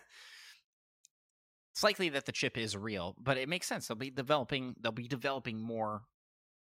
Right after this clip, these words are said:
technology. Th-, these companies don't just make one chip and then they're like, "All right, well, we're done. We're not gonna make any more <laughs> computer parts."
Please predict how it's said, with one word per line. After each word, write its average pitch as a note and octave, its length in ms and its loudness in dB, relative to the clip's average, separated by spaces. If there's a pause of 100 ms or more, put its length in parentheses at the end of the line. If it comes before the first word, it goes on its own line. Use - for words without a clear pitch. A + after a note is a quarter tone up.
(180)
technology. F#2 840 -4
Th-, G2 220 -10
these G2+ 140 -6
companies A2+ 300 -2
don't A2 100 -2
just G2+ 140 -6
make G#2 280 -4
one G#2 240 0
chip G2+ 320 0
and F#2 100 -4
then F#2 80 -4
they're E2+ 120 -8
like, F#2 200 -10
"All G3+ 80 -20
right, A3 160 -20
well, F3+ 180 -20
we're F3+ 100 -12
done. C3 360 0
We're B2+ 80 -2
not C3 140 -2
gonna B2 100 -2
make B2 200 0
any A#2+ 100 -2
more A#2+ 180 0
<laughs> - 0 -
computer C#3+ 440 2
parts." G#2 420 2